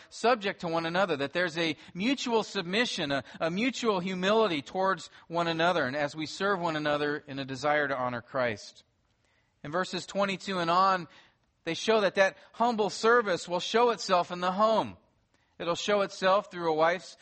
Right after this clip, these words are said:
respectful submission and will show itself through a husband's sacrificial love.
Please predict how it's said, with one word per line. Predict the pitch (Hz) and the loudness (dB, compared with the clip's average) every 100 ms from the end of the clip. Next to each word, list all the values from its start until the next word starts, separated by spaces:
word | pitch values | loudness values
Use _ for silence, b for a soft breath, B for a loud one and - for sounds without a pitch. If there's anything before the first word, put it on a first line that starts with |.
| b b | b b
respectful | 151 - 180 175 175 156 | -12 -2 -2 -2 -4 -6
submission | - 143 156 175 208 175 | -4 -4 -4 -4 -4 -4
and | 156 | -4
will | 156 | -4
show | - 208 226 | -2 2 2
itself | - 170 156 151 | 0 2 2 2
through | 165 151 | 0 0
a | |
husband's | 151 196 180 175 147 - B B | 2 0 0 -6 -6 -12 B B
sacrificial | - 175 165 151 147 - 139 | 0 0 0 -8 -8 -6 0
love. | 147 156 120 98 | 4 4 2 -6